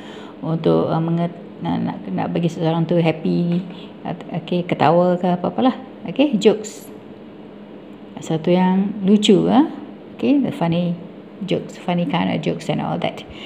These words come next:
Okey. Okey, ada lagi, eh, beberapa perkataan lagi di sini. Promised, ya. Promised, uh, telah menjanjikan. Okey, promised, telah menjanjikan. Anda boleh, anda boleh nampak, ya,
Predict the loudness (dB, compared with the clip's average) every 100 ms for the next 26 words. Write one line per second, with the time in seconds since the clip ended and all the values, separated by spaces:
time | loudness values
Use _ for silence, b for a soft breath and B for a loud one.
0 | B B B -2 -2 -2 -8 -10 -14 -16
1 | -16 -16 -16 -16 B B B B B 0
2 | 2 4 4 6 4 4 4 2 0 2
3 | 2 4 2 0 -2 -2 0 2 4 4
4 | 4 2 0 2 6 6 6 2 -2 -12
5 | -14 -14 -4 4 4 4 B B B 4
6 | 6 8 8 6 -4 -6 -2 0 0 2
7 | 4 6 6 6 8 6 6 4 2 4
8 | 4 2 -4 -10 -4 -2 0 4 4 6
9 | 4 4 -4 -12 B B B B 2 4
10 | 6 4 4 2 0 2 6 6 6 2
11 | 2 0 0 0 2 2 2 2 0 2
12 | 2 2 0